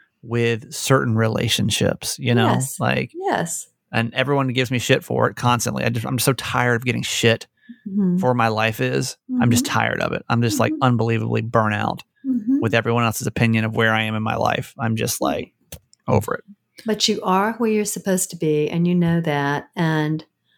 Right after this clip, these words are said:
Speaker 2: you know, part of loving yourself is putting up boundaries around yourself.
Speaker 1: Yeah. I mean,
Speaker 2: So
Speaker 1: I have
Speaker 2: that,
Speaker 1: to.
Speaker 2: so that you can take care of yourself. Because if you're not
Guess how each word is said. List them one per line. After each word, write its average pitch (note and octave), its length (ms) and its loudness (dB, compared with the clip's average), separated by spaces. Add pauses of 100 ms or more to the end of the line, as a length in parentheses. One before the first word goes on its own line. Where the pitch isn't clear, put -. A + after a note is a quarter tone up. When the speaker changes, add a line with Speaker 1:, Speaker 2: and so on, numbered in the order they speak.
(360)
Speaker 2:
you G3+ 80 -2
know, D#3+ 240 2
part F#3+ 240 0
of F3+ 140 0
loving F#3 400 2
yourself D#3 640 -2
is D#3 160 -4
putting E3+ 360 0
up D#3+ 240 -2
boundaries E3 760 -2 (920)
around D#3 440 0
yourself. D#3 640 -4 (560)
Speaker 1:
Yeah. C3 340 -2 (560)
I - 40 -6
mean, - 100 0
Speaker 2:
So F3 60 2
Speaker 1:
I - 20 6
have E3 160 2
Speaker 2:
that, C3+ 100 -2
Speaker 1:
to. A#2+ 240 -2
Speaker 2:
so E3+ 220 0
that E3 180 0
you F3 80 0
can G#3+ 320 -2
take - 240 -6
care D3+ 220 -6
of - 100 -12
yourself. - 540 -8 (100)
Because E3+ 340 -2
if D#3+ 120 -4
you're G#3 160 0
not E3+ 420 2